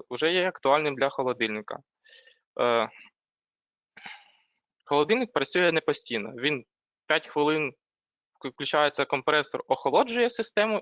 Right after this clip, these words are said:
і потім п'ять хвилин стоїть, не, не працює, і потім знову вмикається. Тобто він працює циклічно. За допомогою робочого циклу можемо вказати, який відсоток часу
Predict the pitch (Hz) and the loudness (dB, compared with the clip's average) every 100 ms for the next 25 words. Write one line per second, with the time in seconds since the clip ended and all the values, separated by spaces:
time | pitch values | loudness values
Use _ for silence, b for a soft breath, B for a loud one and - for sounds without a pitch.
0 | - 202 208 208 175 185 - 143 180 202 | -4 -2 0 0 -2 -4 -2 -2 -2 -4
1 | _ 131 135 156 _ - 123 120 120 120 | _ -8 -8 -10 _ -14 -12 -6 -4 -4
2 | 127 151 139 127 - 101 95 - 180 175 | -2 -2 -2 -6 -6 -4 -2 -2 0 0
3 | 139 147 135 131 110 80 - - - B | 0 0 0 -2 0 0 -2 -10 -14 B
4 | B B - 208 160 156 127 - 143 - | B B -4 0 2 2 0 2 2 0
5 | - 120 - - - B B B B - | -4 -4 -4 -8 -14 B B B B -4
6 | 147 175 190 196 185 185 185 185 180 233 | 0 0 2 2 2 2 0 0 0 -2
7 | - - 151 160 147 - 175 190 - 131 | -2 -2 0 0 -2 0 2 2 -2 -10
8 | - 170 135 - 147 - 104 - 165 - | -8 -6 -6 -2 -2 -2 -6 0 0 0
9 | - | -10